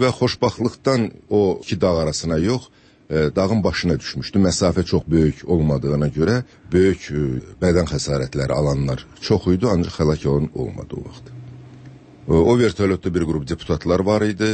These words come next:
Daxili İşlər Nazir müavini var idi, amonçular var idi və s.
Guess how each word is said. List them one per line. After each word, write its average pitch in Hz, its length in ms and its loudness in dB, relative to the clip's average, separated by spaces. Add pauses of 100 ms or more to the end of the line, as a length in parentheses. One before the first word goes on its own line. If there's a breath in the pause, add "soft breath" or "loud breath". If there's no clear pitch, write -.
(160)
Daxili 87 260 0
İşlər 73 380 -2
Nazir 71 380 -4
müavini 87 540 2
var 95 160 2
idi, 95 280 2 (400)
amonçular 82 520 0
var 87 220 2
idi 82 180 -2
və 71 100 -4
s. - 160 -12